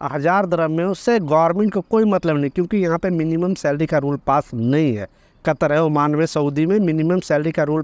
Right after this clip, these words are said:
पास है, इसके लिए कम से कम वर्कर की सैलरी इससे कम नहीं हो सकती है।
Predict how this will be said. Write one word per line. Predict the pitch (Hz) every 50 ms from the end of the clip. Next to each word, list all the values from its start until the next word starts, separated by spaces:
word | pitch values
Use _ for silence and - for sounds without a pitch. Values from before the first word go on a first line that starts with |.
| - -
पास | 143 156 170 - -
है, | 160
इसके | - 147 139 - - 185 180
लिए | 170 180 226 - _ _ _ _ _ -
कम | - 202 214 202
से | - -
कम | 190 - 202 208
वर्कर | 175 170 170 165 - 202
की | 190 - 196
सैलरी | 170 - - 175 170 175 196 190 - -
इससे | 180 - - - 220 202 - -
कम | - 196 208
नहीं | 202 170 143 139 143 160 185 220
हो | 202 156 143
सकती | 127 - 135 120 _ - - 110
है। | 95 101 104